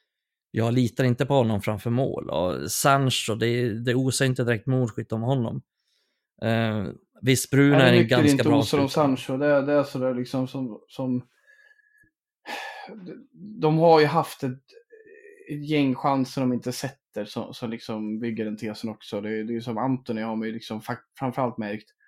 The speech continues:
Speaker 2: Jag tycker han har bättrat sig i många avseenden, men jag tycker han har fått ganska mycket lägen på sistone där det varit viktigt. Och där man
Speaker 1: Mm.
Speaker 2: kanske inte hade saknat Rashford lika mycket.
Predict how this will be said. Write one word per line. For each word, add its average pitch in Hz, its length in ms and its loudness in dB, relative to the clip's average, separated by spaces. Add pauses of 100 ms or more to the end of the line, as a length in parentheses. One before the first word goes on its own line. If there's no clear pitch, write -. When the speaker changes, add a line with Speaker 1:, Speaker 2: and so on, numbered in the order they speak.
(240)
Speaker 2:
Jag 139 120 -4
tycker 143 180 2
han 147 180 4
har 131 60 2
bättrat 131 480 -2
sig 131 80 -2
i 131 40 2
många 131 200 2
avseenden, 120 380 -2
men 123 60 0
jag 123 60 -8
tycker 131 160 -6
han 131 100 -2
har 131 60 -4
fått 131 220 -8
ganska 120 280 -6
mycket 120 220 -8
lägen 123 380 -2
på 113 100 -8
sistone 123 500 -4
där 117 120 -4
det 117 60 -4
varit 117 220 -4
viktigt. - 760 -4
Och 131 100 -8
där 131 100 4
man 147 80 8
Speaker 1:
Mm. 147 140 6
Speaker 2:
kanske 131 200 -2
inte 247 240 0
hade 131 220 0
saknat 147 440 0
Rashford 123 360 -2
lika 123 220 -2
mycket. 127 440 -2